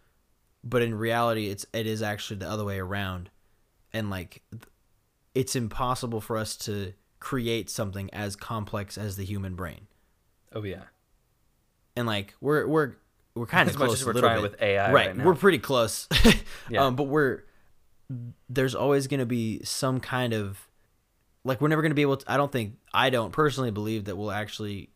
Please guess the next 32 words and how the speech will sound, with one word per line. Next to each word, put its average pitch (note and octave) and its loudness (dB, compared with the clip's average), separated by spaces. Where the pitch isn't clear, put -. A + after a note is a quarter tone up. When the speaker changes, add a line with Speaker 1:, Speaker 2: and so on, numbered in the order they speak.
Speaker 1:
be A#2 -4
able G#2 -6
to G#2 -8
attain G#2 -8
the A2+ -6
complexity G2+ -6
of G#2 -6
the F#2+ -8
human F#2+ -8
brain E2+ -10
Speaker 2:
Oh, - -16
Speaker 1:
with F2 -14
Speaker 2:
me, G#2+ -4
me G2 -2
either. F#2+ -8
Speaker 1:
technology. E2+ -10
I B2 -2
think C3 -2
that A#2 0
we A#2+ -4
could, G2+ -6
I D#3 4
think E3+ 2
that B2+ 0
we C3 -2
could G#2+ -10
create A2 -2
a G#2 -6
computer G2+ -6
that F#2+ -10
could - -12
simulate A2 -4